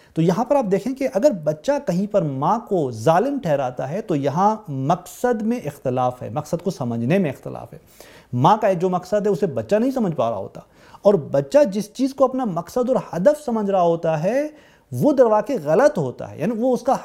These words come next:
حقیقی ہدف نہیں ہوتا، جس کو وہ ہدف سمجھ رہا ہوتا ہے۔ تو یہاں پر کسی بھی اعتبار سے ماں کو ظالم نہیں کہا جا سکتا، اگر بچہ کہہ بھی رہا ہوتا ہے تو اس کی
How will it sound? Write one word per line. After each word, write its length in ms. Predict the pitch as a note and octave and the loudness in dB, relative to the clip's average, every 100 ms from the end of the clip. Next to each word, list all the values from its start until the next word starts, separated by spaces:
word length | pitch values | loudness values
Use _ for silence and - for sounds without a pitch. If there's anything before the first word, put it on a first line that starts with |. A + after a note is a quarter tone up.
| D#3+ | -6
حقیقی 360 | D3+ F#3+ B3 | -6 -2 0
ہدف 340 | D#3+ F#3+ C4+ B3+ | -2 0 -2 0
نہیں 240 | D#4+ F4 | 0 0
ہوتا، 280 | F3 B2+ - - _ _ _ D3+ | 0 -2 -8 -14 _ _ _ -6
جس 140 | E3 | 0
کو 100 | B3 | 2
وہ 160 | B3 D#3+ | 4 4
ہدف 200 | D#3+ D#3 | 4 -2
سمجھ 240 | A#2+ A2+ | -6 -8
رہا 100 | A#2 | -10
ہوتا 280 | A2+ - - | -14 -16 -18
ہے۔ 60 | - _ _ | -20 _ _
تو 80 | - | 2
یہاں 300 | D#3 F3 A#3 | 4 4 0
پر 200 | - C#4 A3 - _ | 2 2 0 -12 _
کسی 280 | G3 - C#4+ | -2 2 4
بھی 120 | D#4 | 4
اعتبار 300 | B3 A3 F#3 E3 | 4 2 0 0
سے 60 | |
ماں 180 | F3 D#3 | -2 -2
کو 120 | D#3 | -2
ظالم 260 | C3+ C3 C3 | 0 0 0
نہیں 160 | B2 B2+ | -4 -8
کہا 200 | A2 A2+ | -8 -6
جا 160 | B2 | -6
سکتا، 260 | A#2+ C3+ F#3+ | -6 -2 0
اگر 200 | D3 C#3+ | 2 0
بچہ 240 | B2 C3 A#2+ | -2 -6 0
کہہ 140 | G3+ A3+ | 2 2
بھی 120 | F#3 | 2
رہا 80 | B2+ | 0
ہوتا 260 | A#2 C3 | 0 -4
ہے 60 | E3 | -6
تو 100 | E3 | -6
اس 100 | - | -2
کی 140 | A3 | -2